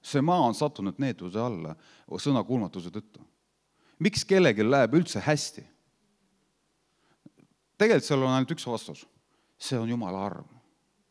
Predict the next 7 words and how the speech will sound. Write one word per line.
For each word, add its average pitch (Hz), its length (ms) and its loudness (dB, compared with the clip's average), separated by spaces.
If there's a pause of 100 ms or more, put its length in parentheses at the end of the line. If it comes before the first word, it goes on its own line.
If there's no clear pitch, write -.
(520)
Jumal 139 400 4
näeb 131 280 0
meie 104 160 0
südamed 107 520 -2 (240)
ja 104 160 -4
ta 110 160 -2
annab 113 260 -4